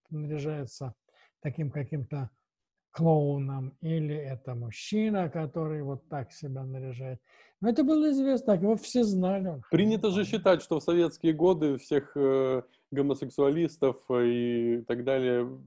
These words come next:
Speaker 2: там, чуть ли не расстреливали, со-, всех сажали и
Speaker 1: Нет, их
Speaker 2: расстреливали.
Speaker 1: не, их не расстреливали, но, но за гомосексуализм это было, понимаете,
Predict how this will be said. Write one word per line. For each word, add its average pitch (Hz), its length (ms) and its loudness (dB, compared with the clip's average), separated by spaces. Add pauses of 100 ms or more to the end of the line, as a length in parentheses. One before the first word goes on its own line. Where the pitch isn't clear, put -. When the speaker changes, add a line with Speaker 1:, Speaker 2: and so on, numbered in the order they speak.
(680)
Speaker 2:
там, 107 140 -6
чуть 135 200 -8
ли 147 80 0
не 147 80 2
расстреливали, 127 760 4
со-, 131 200 -2
всех 135 260 2
сажали 151 460 4
и 131 40 4
Speaker 1:
Нет, 202 240 2
их 240 120 0
Speaker 2:
расстреливали. 226 400 -4
Speaker 1:
не, 233 60 2
их 147 80 -6
не 226 160 -4
расстреливали, 160 920 -4
но, 160 180 -4
но 175 200 -4
за 175 140 -4
гомосексуализм 190 920 -6
это 180 180 -8
было, 180 200 -6
понимаете, 180 560 -10